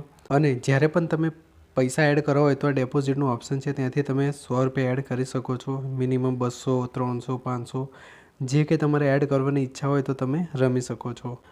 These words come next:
તો તમે પણ મિત્રો આવી રીતે પૈસા એડ કરી શકો છો. જીતેલા પૈસા તમે અહીંથી વિથડ્રોલ કરી શકો છો. જે હું તમને બતાવી દઉં, અહીં વિથડ્રોલનું ઓપ્શન છે, આવી રહ્યું, એની પર ક્લિક કરવાનું છે અને અલગ અલગ છે.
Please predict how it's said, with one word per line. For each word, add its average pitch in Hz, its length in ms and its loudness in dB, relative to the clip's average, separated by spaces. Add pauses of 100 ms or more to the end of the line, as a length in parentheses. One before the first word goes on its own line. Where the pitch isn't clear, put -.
(120)
તો 131 80 -10
તમે 135 260 0
પણ 156 280 0
મિત્રો 156 180 2
આવી 151 160 2
રીતે 147 220 -2
પૈસા 143 460 0
એડ 143 160 -2
કરી 143 120 -2
શકો 143 320 -4
છો. 147 280 -4 (320)
જીતેલા 147 560 0
પૈસા 147 200 0
તમે 147 220 -2
અહીંથી 139 320 -2
વિથડ્રોલ 131 340 0
કરી 123 220 -4
શકો 123 280 -8 (100)
છો. 131 160 -12 (680)
જે 135 120 0
હું 143 120 0
તમને 139 300 4
બતાવી 139 300 0
દઉં, 165 100 2
અહીં 160 140 4
વિથડ્રોલનું 131 500 4
ઓપ્શન 123 300 -4
છે, 131 120 -8
આવી 123 160 -2
રહ્યું, 123 260 -4 (640)
એની 131 140 4
પર 147 180 0
ક્લિક 151 300 -4
કરવાનું 139 400 2
છે 147 100 -2 (1600)
અને 139 260 2
અલગ 143 240 6
અલગ 135 240 2
છે. 131 100 0